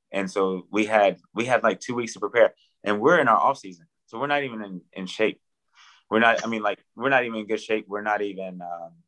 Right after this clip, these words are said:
we hadn't been playing. Um,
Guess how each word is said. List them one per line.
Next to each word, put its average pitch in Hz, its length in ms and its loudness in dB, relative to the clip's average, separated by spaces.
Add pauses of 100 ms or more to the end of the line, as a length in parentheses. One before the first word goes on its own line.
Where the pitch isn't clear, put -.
(100)
we 113 140 -2
hadn't 107 160 0
been 95 160 -4
playing. 92 500 -2 (580)
Um, 87 680 2